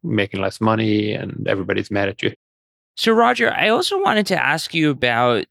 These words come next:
Speaker 2: you know, since publishing your Opposable Minds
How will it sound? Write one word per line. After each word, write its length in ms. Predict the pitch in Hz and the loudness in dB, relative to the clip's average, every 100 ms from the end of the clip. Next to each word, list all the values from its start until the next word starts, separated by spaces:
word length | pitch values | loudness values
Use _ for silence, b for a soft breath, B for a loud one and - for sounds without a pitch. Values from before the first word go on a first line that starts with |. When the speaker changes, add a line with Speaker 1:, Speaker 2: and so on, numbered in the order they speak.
| - | -6
Speaker 2:
you 120 | 147 | -4
know, 60 | 123 | -2
since 260 | - 240 | -4 -6
publishing 920 | - 143 127 139 - 131 123 120 120 - | -4 -2 0 0 0 0 0 0 -2 -4
your 720 | 127 117 117 117 113 113 - 135 | -2 0 2 2 2 2 0 -4
Opposable 800 | - 127 117 123 107 110 107 69 | 0 2 2 0 2 2 2 0
Minds 680 | 92 107 113 110 110 - | -2 0 0 -2 -4 -6